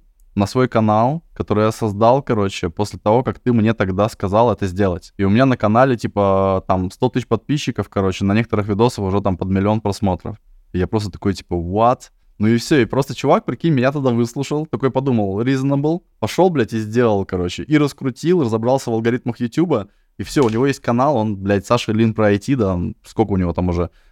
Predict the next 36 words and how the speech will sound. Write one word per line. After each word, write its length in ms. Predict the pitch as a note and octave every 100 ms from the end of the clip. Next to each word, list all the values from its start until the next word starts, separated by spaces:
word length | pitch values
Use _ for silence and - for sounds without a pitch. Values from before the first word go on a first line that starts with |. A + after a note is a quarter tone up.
| -
уже, 220 | F#2+ G#2
наверное, 260 | G2+ G2 F#2
двести 380 | E2+ A#2+ - A#2
тысяч 180 | G2+
подписчиков, 480 | G2 - F#2+ - F2
да, 100 | F#2+
у 60 | A#2
него, 220 | F#2 - - - - - _ _ -
и 300 | G2+ G2 F#2+ _ _ -
дал 220 | G#2+ A#2+
ему 160 | A2+ G#2
это 160 | -
ебучее 320 | G2+ A2+ - G#2
интервью, 440 | G2+ A2+ A#2+ E3+
короче, 840 | D3+ B2 A2 - G#2+ G#2 G2+ G2 - _ _ -
было 200 | A#2 A#2
прикольно, 720 | G#2 G#2 C#3 D#3+ C#3+ G#2+ G#2+ - -
и 80 | G#2+
он 160 | B2
такой 200 | A2+ A#2+
написал 400 | A2 G#2+ - C#3+
мне 160 | B2+ A2
потом, 320 | G2 G#2+ G2
типа, 180 | F#2 G2+
«Слушай, 200 | C#3+ C#3+
братан, 440 | G#2+ G#2+ B2+ G2+
ну, 80 | G2
короче, 260 | A#2 A2+ -
смотри, 240 | C3 C#3
получается, 540 | A2+ G2+ - A#2 A2+ A#2
типа, 160 | A2
я 140 | A2 A2+
взял 160 | A#2+
у 40 | G#2+
тебя 120 | A#2+
интервью, 520 | A#2 A2+ B2 C#3+